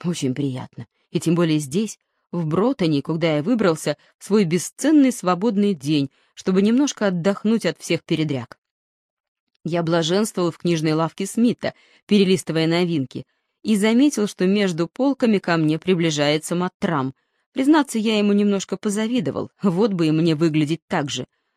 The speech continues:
Он был воплощением моего представления об идеальном облике сельского ветеринара.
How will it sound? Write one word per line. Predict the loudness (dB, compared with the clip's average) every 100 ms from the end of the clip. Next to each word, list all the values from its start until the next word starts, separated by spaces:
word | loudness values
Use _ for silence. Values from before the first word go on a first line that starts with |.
| _ _ -2
Он | 4 4 4
был | 2 2
воплощением | 0 0 -2 -2 -2 0 2 2 2
моего | 2 2 0 -2
представления | -4 -6 -2 0 2 2 2 0 -2 _ _
об | -2 2
идеальном | 2 4 4 4 2 0
облике | 0 0 0 -2 -4
сельского | -2 0 0 -2 -4
ветеринара. | -2 -2 0 0 0 -4